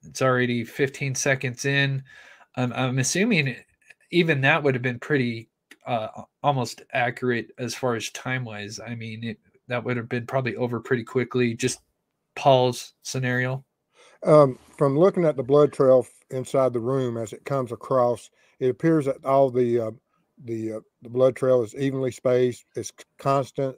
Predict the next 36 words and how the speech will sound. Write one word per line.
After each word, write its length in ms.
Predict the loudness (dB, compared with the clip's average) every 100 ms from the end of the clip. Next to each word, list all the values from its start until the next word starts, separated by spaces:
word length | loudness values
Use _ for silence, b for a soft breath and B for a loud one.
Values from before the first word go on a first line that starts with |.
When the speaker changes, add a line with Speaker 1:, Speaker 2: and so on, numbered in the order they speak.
| -12
Speaker 2:
it's 160 | -12
consistent, 680 | -10 -10 0 2 2 -4 -6 -8 b b b
so 180 | -2 -2
it 100 | -2
shows 520 | 0 4 4 2 -6 _ _ _
solid 480 | -6 2 4 4 2
Speaker 1:
Im- 60 | 0
Speaker 2:
movement. 460 | 0 0 -2 -4
There 120 | -2
was 220 | 0 -2 0
very 300 | 2 2 4
little 400 | 6 6 4 0 _ -12
of 320 | -8 -8 -10 -4
hesitation 760 | -2 -2 -2 0 0 -2 -6
during 260 | -2 -2 -2
that 180 | -6 0
blood 240 | 0 2
trail. 360 | 2 2 2 -2 _ _ _ -12
Um, 340 | -8 -6 -8 -10
and 160 | -6
then, 140 | -2 -2
of 80 | 0
course, 360 | 0 0 -2 _ _
when 160 | -8 -6
it 60 |
gets 180 | -2 -2
to 120 | -2 -4
the 120 | 0
door 460 | 2 4 4 2 b b -18
and 240 | -12 -8 -6
the, 200 | -4 -6
uh, 100 | -4
second 380 | 0 0 0 -12 _
and 220 | -14 -4
fatal 260 | 2 2 2
shot 360 | -2 -4 -4